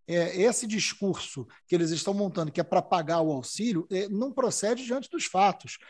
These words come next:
E mais, eles terminaram com a Bolsa Família. O programa do Bolsa Família foi um programa de dezoito anos, premiado no mundo inteiro. Se quisessem efetivamente, é, combater a fome, chegar nos desassistidos,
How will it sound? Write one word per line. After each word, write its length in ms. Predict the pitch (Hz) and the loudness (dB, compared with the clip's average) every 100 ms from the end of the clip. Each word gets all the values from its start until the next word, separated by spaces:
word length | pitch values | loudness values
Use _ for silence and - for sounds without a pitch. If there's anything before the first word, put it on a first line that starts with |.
| - - | -10 0
E 80 | 247 | 4
mais, 320 | 214 247 175 | 6 6 4
eles 180 | 185 - | 2 0
terminaram 680 | 247 254 214 202 254 269 | -2 -2 -2 -2 -2 -4
com 100 | 262 | -4
a 60 | 254 | -4
Bolsa 320 | 214 254 - | -2 -2 -4
Família. 680 | - 254 208 196 240 170 127 _ _ _ - - | -4 -4 -2 0 0 0 -4 _ _ _ -12 -6
O 80 | |
programa 500 | 180 233 180 233 330 | 2 2 4 4 4
do 60 | 285 | 2
Bolsa 300 | 233 208 165 | 0 0 -2
Família 420 | - 139 165 226 | -8 -8 -6 -6
foi 140 | 214 214 | -4 -4
um 20 | |
programa 260 | 214 226 | -2 0
de 80 | 190 | 0
dezoito 540 | 185 165 190 262 - 170 | 0 2 4 4 2 0
anos, 300 | 220 180 - | 0 -2 -4
premiado 520 | 233 247 208 247 233 | -4 -2 0 -2 -2
no 60 | |
mundo 220 | 226 277 311 | -4 -4 -4
inteiro. 440 | 208 185 208 123 - - - | 4 6 6 4 -8 -20 -6
Se 160 | - - | -4 2
quisessem 720 | 247 151 214 302 - 214 214 | 2 6 8 8 6 6 6
efetivamente, 1040 | 330 - 294 - 247 185 151 143 - - - - - | 6 2 -4 -2 -2 -2 -4 -6 -6 -8 -12 -4 0
é, 100 | 170 | 4
combater 480 | 214 196 175 208 | 6 6 6 6
a 60 | 190 | 6
fome, 420 | - 170 190 175 | 4 2 4 4
chegar 400 | 151 170 156 190 | 2 0 0 0
nos 160 | 180 160 | 0 -2
desassistidos, 960 | 170 175 - 156 - 165 175 135 120 | -4 -2 -4 -4 -8 -2 0 0 -4